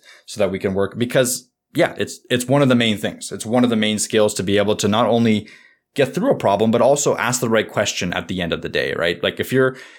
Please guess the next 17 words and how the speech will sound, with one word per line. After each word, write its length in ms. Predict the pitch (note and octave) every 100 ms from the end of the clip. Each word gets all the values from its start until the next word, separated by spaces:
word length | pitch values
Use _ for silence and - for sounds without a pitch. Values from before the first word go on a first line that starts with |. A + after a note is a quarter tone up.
| - _ _ -
if 160 | C3
you're 100 | E3+
gonna 360 | F#3 F#3+ D#3 C#3 - _
immediately 560 | C#3 C3 C#3+ C#3+ D3 B2
jump 240 | B2 B2
to 60 | B2
questions, 580 | B2 A#2 - D3+ E3+ E3+
then 220 | B2 A#2
your 140 | C3
question 460 | B2+ - C#3 - D3
is 120 | B2+
probably 580 | B2 - A#2+ A#2 A#2+ B2
not 380 | A2+ G#2 G#2+ -
going 260 | G#2+ G#2+ G#2
to 120 | G2+
be 160 | G2
s-, 180 | G2 -